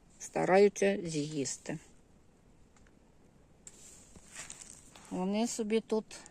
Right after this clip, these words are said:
нормально так обосновуються. Гади.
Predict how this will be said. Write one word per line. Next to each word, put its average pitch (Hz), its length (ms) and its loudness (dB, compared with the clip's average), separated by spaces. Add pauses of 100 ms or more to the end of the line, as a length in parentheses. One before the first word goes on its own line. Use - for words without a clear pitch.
(140)
нормально 214 640 4
так - 360 -4 (720)
обосновуються. 220 1120 4 (3500)
Гади. 185 960 6